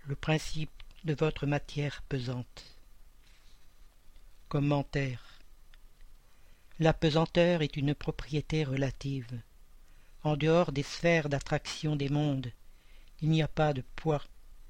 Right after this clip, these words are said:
de même qu'il n'y a ni haut ni bas.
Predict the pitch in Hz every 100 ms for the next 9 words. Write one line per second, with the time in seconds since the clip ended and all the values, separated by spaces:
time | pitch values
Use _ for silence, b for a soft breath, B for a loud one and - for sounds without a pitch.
0 | b b b - 151 156 156 151 170 -
1 | - - 151 151 147 151 156 151 151 -
2 | 151 123 120